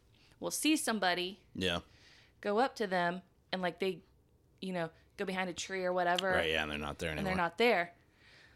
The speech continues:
Speaker 1: But, yeah, I don't think I could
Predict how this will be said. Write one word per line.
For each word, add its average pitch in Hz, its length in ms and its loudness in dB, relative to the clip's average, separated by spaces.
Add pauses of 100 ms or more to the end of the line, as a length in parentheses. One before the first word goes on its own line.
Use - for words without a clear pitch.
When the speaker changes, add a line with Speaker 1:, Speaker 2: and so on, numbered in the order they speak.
(240)
Speaker 1:
But, 185 360 2 (220)
yeah, 202 320 2 (420)
I 262 280 2 (760)
don't 196 180 -4
think 214 160 -2
I 202 60 0
could 175 320 -8